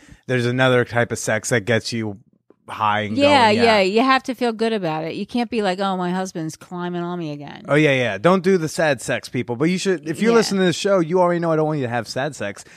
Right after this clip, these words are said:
Speaker 1: I want you to be doing fun, happy,
Speaker 2: Yeah.
Speaker 1: awesome sex.
Speaker 2: Yeah, have fun,
Speaker 1: Yeah.
Speaker 2: happy sex.
Speaker 1: Do, don't, don't let someone crawl on you. Make them do something else that's
Speaker 2: I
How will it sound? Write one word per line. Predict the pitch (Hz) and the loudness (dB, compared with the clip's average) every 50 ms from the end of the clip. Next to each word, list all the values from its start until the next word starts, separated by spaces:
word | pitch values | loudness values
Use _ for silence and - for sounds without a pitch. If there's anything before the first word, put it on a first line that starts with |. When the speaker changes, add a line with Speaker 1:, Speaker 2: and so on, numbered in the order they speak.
| - - | -10 -4
Speaker 1:
I | 143 | -4
want | 131 113 | -4 -2
you | 131 | -2
to | 123 | -2
be | 131 123 | -2 0
doing | 123 131 131 127 127 127 123 120 | 2 2 2 2 0 -2 -4 -4
fun, | - - - 123 117 | -2 -2 0 2 2
happy, | 127 - 320 320 | 4 4 4 4
Speaker 2:
Yeah. | 330 330 269 247 | 4 6 6 4
Speaker 1:
awesome | 214 175 170 113 | 4 2 0 0
sex. | - - 98 92 - 254 | -4 -6 -6 -6 -4 -4
Speaker 2:
Yeah, | 302 320 311 | -4 -2 -2
have | 277 262 277 277 - | -2 -4 -6 -8 -10
fun, | _ - - 330 339 247 | _ -10 -8 -4 -2 0
Speaker 1:
Yeah. | 156 147 113 | 0 0 0
Speaker 2:
happy | 160 254 285 - - 285 262 | -2 -4 -6 -6 -6 -6 -6
sex. | - - 175 156 - - - - - | -4 -6 -6 -6 -6 -8 -10 -4 -2
Speaker 1:
Do, | 143 147 151 135 | 0 0 0 0
don't, | 117 139 147 160 156 135 | 2 2 2 2 2 2
don't | 156 160 175 | 2 2 4
let | 170 156 - | 2 0 0
someone | - 139 131 123 107 | 0 -2 -2 -2 -4
crawl | - - 117 110 107 | 0 2 2 4 4
on | 110 131 151 143 117 | 4 2 2 2 2
you. | 104 104 113 110 | 2 2 0 0
Make | 110 117 117 117 - | 2 0 0 0 0
them | 135 123 123 123 113 | -2 -2 -2 -2 -2
do | 123 123 | -4 -4
something | - - 120 117 - 123 120 | -4 -6 -8 -8 -6 -8 -6
else | 131 127 - | -6 -6 -8
that's | - 95 - - | -8 -12 -8 -4
Speaker 2:
I | 185 | 0